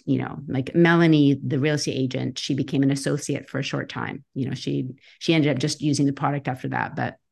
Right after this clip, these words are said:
um, but yeah, it's just another way that actually ends up,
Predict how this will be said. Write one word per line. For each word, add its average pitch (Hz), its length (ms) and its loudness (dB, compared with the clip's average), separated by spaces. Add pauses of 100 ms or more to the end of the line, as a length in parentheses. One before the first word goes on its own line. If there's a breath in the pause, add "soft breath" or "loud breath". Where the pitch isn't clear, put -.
(800)
um, 131 500 2 (1000 soft breath)
but 165 160 2
yeah, 170 160 4
it's 139 140 -2
just 170 160 0
another 156 340 4
way 151 280 2
that 151 200 -2
actually 147 460 -4
ends 156 340 2
up, 135 300 -6